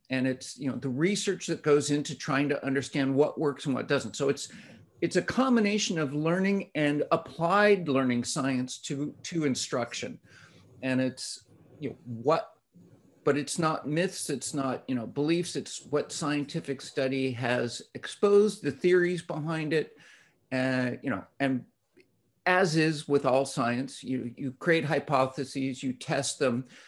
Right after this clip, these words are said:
you see what's true, you create the best theories you can, and you continue to look for their predictions and try and violate, you know, validate or violate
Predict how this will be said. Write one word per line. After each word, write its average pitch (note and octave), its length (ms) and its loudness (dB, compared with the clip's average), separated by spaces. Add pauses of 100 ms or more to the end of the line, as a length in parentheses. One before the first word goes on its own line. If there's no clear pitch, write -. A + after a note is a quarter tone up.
(220)
you D3 100 -2
see D#3 320 -4
what's C3+ 480 0
true, C#3 240 -2
you C#3 160 0
create C#3 320 0
the C#3 60 -4
best C3 320 0
theories C#3 340 0
you C3+ 80 -2
can, D3+ 300 0
and D3 140 0
you C#3 60 0
continue E3 460 -2
to E3 220 -4
look D3 260 -4
for D3+ 120 -4
their C#3+ 140 0
predictions D3 720 0
and C3 120 -2
try C3 200 0
and C3 140 0
violate, B2+ 540 0 (380)
you C#3+ 100 0
know, - 160 -6 (240)
validate G3+ 640 6
or D#3 160 2
violate B2+ 640 4